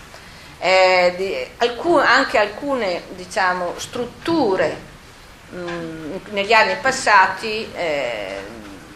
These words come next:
adde-, addette a questi compiti avevano, a mio avviso, messo a fuoco che queste valutazioni sono da estendersi lentamente a tutto quanto. Il che da un certo punto di vista può rassicurare gli insegnanti, perché quelli italiano e matematica non pensano di essere i soli cirenei,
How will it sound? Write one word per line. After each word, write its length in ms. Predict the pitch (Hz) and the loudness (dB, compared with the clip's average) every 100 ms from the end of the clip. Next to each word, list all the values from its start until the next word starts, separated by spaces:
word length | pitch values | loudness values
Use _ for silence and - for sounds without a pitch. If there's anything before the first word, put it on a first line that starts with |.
| - - | -18 -4
adde-, 420 | - 214 233 233 | 0 4 4 4
addette 320 | 233 262 254 | 4 4 2
a 40 | 226 | 0
questi 280 | 220 277 | -2 -4
compiti 480 | - 262 247 262 277 | 4 4 4 0 0
avevano, 460 | 254 247 247 247 220 | 2 4 2 2 2
a 80 | 226 | 2
mio 180 | 254 | 2
avviso, 340 | 269 233 226 247 | 0 0 -2 0
messo 280 | 208 202 277 | 0 0 0
a 60 | |
fuoco 440 | 269 190 190 190 226 | 0 2 2 2 0
che 300 | 196 196 - - | -2 -6 -6 -10
queste 240 | - 233 233 | -4 -2 -2
valutazioni 580 | 190 196 - - 185 214 | -4 -2 -2 -2 -4 -4
sono 460 | - 180 196 196 - - - - | -4 -4 -2 -6 -8 -14 -14 -2
da 100 | 247 | 4
estendersi 560 | 269 - 208 208 226 254 | 4 4 2 4 2 2
lentamente 720 | 226 233 - 185 170 175 185 | 2 2 2 2 2 0 -4
a 60 | |
tutto 260 | - - 180 | -4 -8 -10
quanto. 440 | 147 123 80 - - - - - - - - - - | -4 -4 -4 -10 -18 -20 -20 -20 -20 -20 -20 -16 -8
Il 140 | 220 | -6
che 200 | - 247 | 2 4
da 60 | 180 | 4
un 120 | 175 | 0
certo 280 | 208 190 - | 0 0 -2
punto 300 | - 226 214 | -2 -4 -2
di 80 | 196 | -4
vista 300 | 226 - 147 | -4 -4 -4
può 200 | 214 196 | 0 0
rassicurare 720 | 233 - 190 262 233 175 160 | 0 -6 -4 2 4 4 0
gli 60 | |
insegnanti, 640 | 175 - 302 170 214 233 | -4 -6 -6 -2 -2 -4
perché 360 | 190 151 165 165 | -6 -6 -4 -4
quelli 180 | 196 180 | -2 -4
italiano 360 | 175 185 185 185 | -2 -2 -2 -2
e 40 | |
matematica 640 | 170 175 190 185 180 180 | -4 -6 -4 -2 -2 -6
non 160 | 170 165 | -10 -8
pensano 360 | 190 175 185 170 | -8 -8 -6 -4
di 60 | |
essere 280 | 170 170 170 | -4 -2 -6
i 40 | |
soli 320 | 170 190 170 165 | -4 -4 -4 -4
cirenei, 800 | - 202 254 233 208 208 262 | -6 -2 0 2 4 4 4